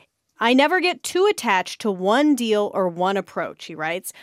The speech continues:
"For starters, I keep a lot of balls in the air because most deals fall out, no matter how promising they seem at first. In addition, once I've made a deal, I always come up with at least a half dozen approaches to make it work because anything can happen, even to the best laid plans."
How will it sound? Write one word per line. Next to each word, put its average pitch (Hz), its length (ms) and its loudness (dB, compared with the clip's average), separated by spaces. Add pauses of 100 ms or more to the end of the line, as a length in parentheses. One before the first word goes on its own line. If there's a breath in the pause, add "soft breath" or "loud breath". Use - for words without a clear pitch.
"For 233 100 -6
starters, 311 520 0
I 269 60 -2
keep 330 220 -6
a - 20 -4
lot 277 240 2
of 254 100 -4
balls 233 300 0
in 247 80 -4
the 254 160 -2
air 190 140 -2
because 214 280 -4
most 233 360 -2
deals 220 320 -4
fall 214 320 0
out, 185 280 0
no 202 120 -6
matter 214 300 2
how 294 260 0
promising 247 500 0
they 233 140 -2
seem 190 260 -6
at - 140 -16
first. - 420 -8
In 294 140 2
addition, 302 440 0 (240 loud breath)
once 285 300 2
I've 277 160 2
made 269 300 2
a 247 80 2
deal, 175 320 -6
I 202 140 0
always 269 340 2
come 208 200 -2
up 190 200 -2
with 190 140 -8
at - 140 -8
least 269 360 -2
a 165 60 0 (120)
half 247 240 0
dozen 262 240 0
approaches 202 540 -2 (240 loud breath)
to 220 100 -6
make 208 220 2
it 147 100 -2
work 180 260 -4
because 220 300 -2 (140)
anything 320 480 2
can 277 140 0
happen, 190 460 -2
even 277 300 2
to 269 80 -2
the 226 100 -2
best 175 360 -2
laid 175 260 -8
plans." - 540 -12